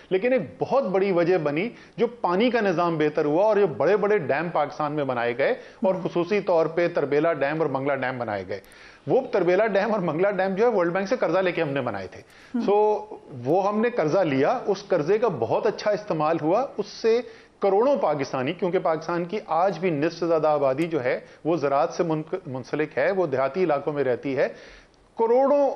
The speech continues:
Speaker 1: पाकिस्तानियों की ज़िंदगी बेहतर हुई उस कर्जे से लेके जो आपने मंसूबे किए हुए थे। तो कर्ज लेना या ना लेना जो है वो, अ, उसका पैमाना नहीं है।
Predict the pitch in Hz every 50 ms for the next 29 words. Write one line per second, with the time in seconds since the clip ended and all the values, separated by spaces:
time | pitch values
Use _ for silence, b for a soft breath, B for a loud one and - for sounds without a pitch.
0 | - - - 185 175 165 190 180 - - 190 185 185 185 196 208 202 175 196 143
1 | 110 131 151 175 180 185 175 190 143 117 139 143 143 - 196 180 139 123 135 139
2 | 151 170 170 - B B B B - - 214 233 226 - - - 196 170 160 143
3 | 190 202 196 196 170 156 160 160 180 170 156 170 165 151 147 - 170 165 156 147
4 | 135 - - 139 135 143 127 - - 123 123 123 120 117 - 123 110 - B B
5 | B B B 208 196 202 - 220 240 262 233 190 175 151 160 175 214 233 220 220
6 | 208 180 156 160 180 196 196 190 190 196 202 196 190 165 143 175 190 175 156 170
7 | 196 190 185 175 - - 156 139 139 135 131 135 135 - - 165 151 - - -
8 | 160 160 160 - - 180 - - 147 131 127 127 131 156 170 170 151 151 190 240
9 | 214 175 156 180 -